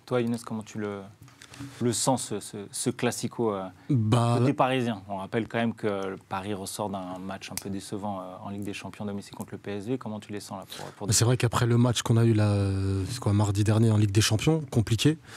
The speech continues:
Speaker 2: euh, avec le résultat. Mais c'est vrai que là, là contre, euh, l'Olympique de Marseille, bon, pour moi, ça va être du cinquante cinquante. Même s'il y a un, il y a quelque chose, je me dis, euh, le Paris Saint-Germain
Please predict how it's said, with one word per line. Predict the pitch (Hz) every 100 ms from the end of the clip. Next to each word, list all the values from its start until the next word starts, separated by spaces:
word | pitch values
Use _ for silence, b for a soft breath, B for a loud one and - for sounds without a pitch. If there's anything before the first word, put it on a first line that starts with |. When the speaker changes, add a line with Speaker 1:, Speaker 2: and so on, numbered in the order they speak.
| B B B B 113
Speaker 2:
euh, | 107 104 104 101
avec | 95
le | 113
résultat. | 104 95 101 131 156 156 B B B B -
Mais | 113
c'est | 98 117
vrai | 113 120
que | 123
là, | 127 139
là | 135
contre, | 120 127 - 123
euh, | 117 117 113 113
l'Olympique | 117 117 110 113
de | 113
Marseille, | 117 - 131
bon, | 113 113 107
pour | 110
moi, | 117
ça | 107
va | 98
être |
du | 95
cinquante | 101 113 117
cinquante. | - 117 139 156 B B 139 135 B
Même | 120 139
s'il | - 151
y | 147
a |
un, | 139 135 - -
il | 147
y |
a | 139
quelque | 139 -
chose, | 165 135 120
je | 104
me | 135 143
dis, | 123 147 190 - - B B
euh, | 123 117
le | 107
Paris | 143 139
Saint-Germain | 131 143 131 127 160